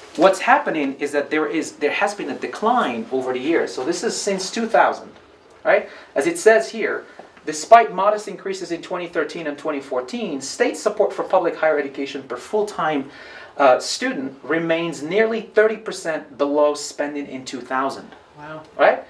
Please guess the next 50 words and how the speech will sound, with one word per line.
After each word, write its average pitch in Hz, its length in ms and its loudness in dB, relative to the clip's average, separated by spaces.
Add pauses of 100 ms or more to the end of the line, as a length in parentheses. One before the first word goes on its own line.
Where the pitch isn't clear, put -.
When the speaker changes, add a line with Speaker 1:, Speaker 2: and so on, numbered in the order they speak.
(160)
Speaker 1:
So - 100 0
as 165 120 4
you 202 60 -2
can 202 120 -2
see, 196 380 0
it 139 100 -8
goes 151 260 0
all 190 240 6
the 226 80 -2
way 208 160 -2
down, 165 380 0
and 143 100 -4
then 139 80 -2
it 139 200 -8
picks - 180 -2
up - 160 4
a - 60 -4
little 151 200 -4
bit, 151 220 2
it 143 100 -8
picks 139 220 -4
up 147 140 0
again, 147 580 -4 (240)
and 135 100 -4
then, 135 440 2 (160)
you 143 80 0
know, 127 120 2
we 135 140 2
are 135 100 4
now 147 460 4 (300)
kind 139 120 0
of 139 80 -10
picking 156 280 -2
up 139 120 0
a - 40 -10
bit, 147 340 2
but 135 260 -2 (320)
as 135 140 -6
you 143 80 -2
can 127 160 -4
see, 139 460 -2
uh, 123 140 0
particularly 165 380 -2
for - 140 -4
Colorado, 117 640 -2 (240)
the - 60 -16
situation 131 540 -2
is 110 140 -10
actually 123 300 -4
pretty 117 440 -10